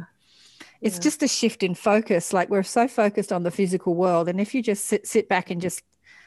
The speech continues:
Speaker 1: expand your focus,
Speaker 2: Yeah.
Speaker 1: you can be here and there simultaneously. And that's exactly what you did. Like, you didn't have to die or have a, or go to sleep. You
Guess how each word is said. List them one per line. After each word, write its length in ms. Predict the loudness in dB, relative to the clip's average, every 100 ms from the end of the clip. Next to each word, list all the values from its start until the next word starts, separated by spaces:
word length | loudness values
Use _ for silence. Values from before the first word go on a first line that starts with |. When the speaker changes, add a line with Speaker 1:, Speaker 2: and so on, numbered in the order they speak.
| _
Speaker 1:
expand 640 | -12 -12 -8 -4 -4 -4 -4
your 100 | -6
focus, 800 | -4 -2 -2 -2 -8 -8 -12 -18 _ -16 -8
Speaker 2:
Yeah. 180 | -6 -4
Speaker 1:
you 60 |
can 180 | -2 0
be 100 | 0
here 300 | 0 2 2
and 140 | 2
there 260 | 0 0 0
simultaneously. 720 | -4 -6 -4 -2 -2 -2 -2
And 100 | -2
that's 220 | -2 -2
exactly 440 | -4 -2 -4 0 0
what 200 | 0 -4
you 160 | -6
did. 260 | -2 -2 0
Like, 180 | -4 -4
you 60 | -4
didn't 180 | -2
have 140 | -2 -2
to 60 | -2
die 340 | 2 2 2
or 80 | 0
have 160 | 0
a, 140 | 0 -2 -10 -16 -4
or 80 | 0
go 160 | 2 2
to 60 |
sleep. 540 | -2 -2 0 0 -4 _ _ _
You 140 | -2